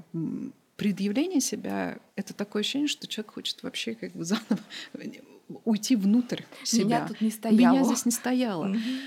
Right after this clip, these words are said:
Speaker 1: А присутствие человека изначально — это про: «Да, я занимаю, э, место». Люди
Speaker 2: Мгм.
Speaker 1: боятся говорить,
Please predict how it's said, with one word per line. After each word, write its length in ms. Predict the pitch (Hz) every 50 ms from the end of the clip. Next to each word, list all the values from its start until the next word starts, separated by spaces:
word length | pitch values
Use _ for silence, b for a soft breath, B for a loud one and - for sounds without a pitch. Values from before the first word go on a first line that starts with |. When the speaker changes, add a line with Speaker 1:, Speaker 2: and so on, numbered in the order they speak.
| B B B B B _
Speaker 1:
А 100 | - 233
присутствие 640 | 226 - 226 240 226 - 302 294 - - - 185 190
человека 640 | - - - 208 208 220 220 247 247 240 - - 175
изначально — 760 | 165 175 180 180 - - - 285 339 403 392 320 - 165 - _ -
это 220 | - 196 - - 180
про: 480 | - - - 196 202 - 98 - - - _ _ _ _ _ _ - -
«Да, 200 | 190 - 233 294
я 160 | 311 269 262 233
занимаю, 600 | - 202 202 196 190 185 202 208 214 220 214 - - _ _ _ _ _ _ _ _ -
э, 240 | - 185 185 180 175 175
место». 480 | 180 180 180 170 180 - - - 160 180 - _
Люди 300 | - 185 214 226 233 214
Speaker 2:
Мгм. 80 | 240 -
Speaker 1:
боятся 420 | 196 208 208 220 240 240 - -
говорить, 600 | 208 196 214 196 202 196 190 190 185 - - -